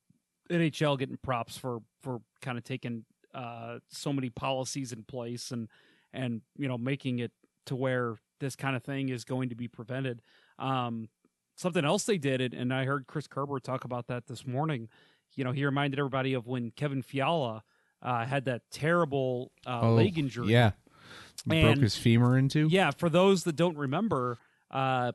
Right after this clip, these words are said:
Speaker 1: playoffs was at twenty sixteen, twenty seventeen here in Saint Louis when the Blues were playing the Predators. Um, he, you know,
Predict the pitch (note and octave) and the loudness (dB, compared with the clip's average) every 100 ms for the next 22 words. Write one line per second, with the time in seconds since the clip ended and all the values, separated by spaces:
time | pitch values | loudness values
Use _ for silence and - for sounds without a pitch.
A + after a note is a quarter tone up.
0 | - F3 E3 D#3+ D#3+ - E3 C3+ - - | 0 2 4 4 2 0 -4 -4 -4 -2
1 | D#3 D3 C#3 B2+ - F3+ - - D#3+ E3+ | 0 0 -2 -6 -6 -6 -8 -10 -6 -4
2 | F#3 F#3 F#3 F#3 E3 C#3 - D#3 E3 E3+ | -4 -4 -6 -6 -6 -4 -6 -6 -6 -4
3 | E3 D3+ D#3 D3+ - D#3 C#3 D3 D#3 - | -2 -2 -2 -4 -6 -8 -4 -2 -2 -6
4 | C#3 C3 C#3+ B2+ D#3 C#3+ A#2 C#3 D3 D3 | -8 -4 -6 -6 -6 -6 -6 -8 -6 -6
5 | E3 E3+ - - _ _ _ - D3 C#3+ | -6 -8 -12 -18 _ _ _ -2 2 4
6 | C3+ B2+ B2 A#2 _ - _ _ _ - | 2 2 -2 -6 _ -20 _ _ _ -6
7 | D#3+ D#3 D3+ C3+ - _ _ _ _ _ | -2 0 0 -4 -10 _ _ _ _ _
8 | _ - D#3 B2 A2+ | _ -2 0 0 -2